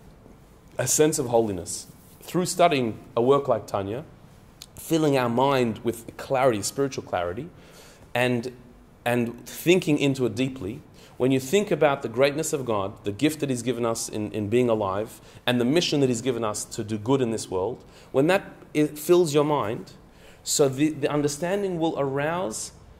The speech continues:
in your mind a certain awe and a love of God in your heart.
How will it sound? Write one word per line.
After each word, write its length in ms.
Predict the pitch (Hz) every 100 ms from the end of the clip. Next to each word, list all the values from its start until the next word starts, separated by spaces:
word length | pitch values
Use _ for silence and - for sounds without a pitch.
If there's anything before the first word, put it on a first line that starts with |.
| - - - -
in 140 | 143
your 180 | 143 135
mind 840 | 131 135 160 208 165 107 113 160 - - - - - -
a 60 |
certain 500 | 117 - 156 135 127 -
awe 340 | 127 127 147 - - - - - - - - - - - - - - - - -
and 140 | 131 135
a 60 |
love 360 | 131 139 170 190
of 120 | 147
God 180 | 135 135
in 100 | 127
your 120 | 110
heart. 420 | 95 98 - -